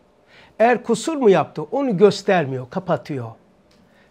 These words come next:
Nerede ustad diyor, nerede o kendisine Hristiyanlarda birisi varsa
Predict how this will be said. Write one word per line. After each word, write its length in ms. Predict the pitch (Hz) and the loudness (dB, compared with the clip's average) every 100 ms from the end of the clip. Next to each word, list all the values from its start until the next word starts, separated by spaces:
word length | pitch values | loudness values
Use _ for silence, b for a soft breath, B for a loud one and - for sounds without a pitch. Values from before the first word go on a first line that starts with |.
| - | -4
Nerede 480 | 226 285 247 185 170 | 0 2 4 2 0
ustad 440 | 156 - 202 190 | -4 -2 -2 -2
diyor, 240 | 143 127 123 | -8 -8 -8
nerede 400 | 233 254 220 170 | -6 -4 -4 -4
o 240 | - 175 | -4 -6
kendisine 580 | 147 175 165 160 - 147 | -6 -6 -6 -8 -8 -10
Hristiyanlarda 840 | 135 - 175 170 180 160 156 143 156 | -10 -8 -8 -8 -10 -8 -8 -8 -10
birisi 260 | 160 - | -10 -8
varsa 320 | 220 185 147 | -8 -10 -14